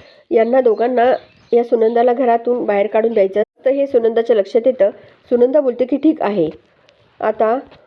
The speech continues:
आपल्याला लवकरच नातवाची न्यूज मिळणार आहे, आपण आता चला आबाच्या घरी," असं पण ही सुनंदा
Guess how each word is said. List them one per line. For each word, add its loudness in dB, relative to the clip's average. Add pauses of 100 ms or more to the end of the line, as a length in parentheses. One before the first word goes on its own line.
आपल्याला 0
लवकरच 0 (120)
नातवाची 0
न्यूज 0 (100)
मिळणार 2
आहे, 0
आपण -2
आता 0
चला 0
आबाच्या -2
घरी," 0
असं -2
पण 0
ही -2
सुनंदा -2